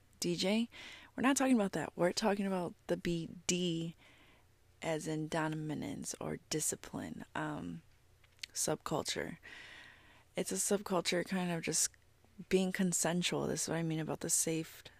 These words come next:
safe words. You always, always, always, even before, if you've never done it before, always, I guess I'm not the best person to talk about it since I don't have experience with it, but I do, I did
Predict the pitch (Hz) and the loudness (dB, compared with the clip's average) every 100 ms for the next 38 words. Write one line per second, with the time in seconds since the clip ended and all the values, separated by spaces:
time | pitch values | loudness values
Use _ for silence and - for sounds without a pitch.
0 | - - 180 - 143 139 - 156 165 - | -8 0 0 0 -4 -6 -4 -2 0 2
1 | 160 165 185 175 - 165 165 165 - 151 | 2 4 4 4 2 2 2 0 0 0
2 | 151 156 - 175 175 190 - 190 190 185 | 0 -2 -2 -2 0 0 2 2 2 0
3 | 185 180 185 185 190 - 139 - - 175 | 0 0 0 0 -2 -4 -4 -4 -2 0
4 | 185 196 190 190 - - - - 196 202 | 2 4 4 2 -2 -10 -10 -4 -2 2
5 | 190 185 - - 170 - 165 - 160 - | 2 0 -2 -2 -2 0 0 0 -2 0
6 | 147 175 180 180 - - 156 151 160 - | -2 0 0 0 -2 -2 -2 -2 -4 -4
7 | - - 190 202 202 202 196 190 - 170 | -4 -2 0 0 0 -2 -2 -2 0 -2
8 | - - - - - - - - 175 180 | -4 -18 -16 -14 -16 -20 -4 -2 0 2
9 | 180 175 - 175 196 | 4 4 4 4 4